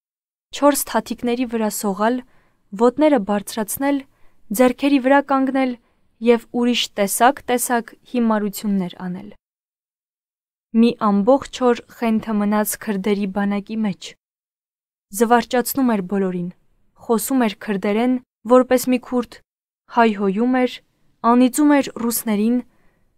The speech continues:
գոռում-գոչում էր, թե բոլոր գյավուրներին պետք է կոտորել։ Մինչև կեսգիշեր նրա ձայնը ամեն կողմից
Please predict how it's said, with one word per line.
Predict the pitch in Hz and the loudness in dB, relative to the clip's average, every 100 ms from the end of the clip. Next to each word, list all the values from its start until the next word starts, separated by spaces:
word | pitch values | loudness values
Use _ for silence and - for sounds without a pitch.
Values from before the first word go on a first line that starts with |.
| _ - | _ 4
գոռում-գոչում | 269 302 294 240 202 226 - 330 330 | 6 8 6 4 4 2 2 2 4
էր, | 220 - - _ | 2 -2 -12 _
թե | - 254 | 0 2
բոլոր | 208 254 269 254 202 | 6 6 8 4 2
գյավուրներին | 220 208 233 247 269 320 320 | 0 2 2 2 4 6 4
պետք | - 254 - 285 | 4 0 2 0
է | 285 | 0
կոտորել։ | 262 254 254 226 175 170 _ _ _ _ _ _ _ _ _ _ _ _ _ _ 226 | 2 2 4 2 -2 -6 _ _ _ _ _ _ _ _ _ _ _ _ _ _ 0
Մինչև | 240 226 240 - - | 2 2 -2 -2 0
կեսգիշեր | 220 196 - 220 285 294 | 0 0 -4 0 4 4
նրա | 247 214 202 | 4 2 0
ձայնը | 185 214 196 190 - | 0 0 2 0 -2
ամեն | 190 180 185 262 285 | -2 0 2 2 0
կողմից | 262 240 233 | -2 0 -4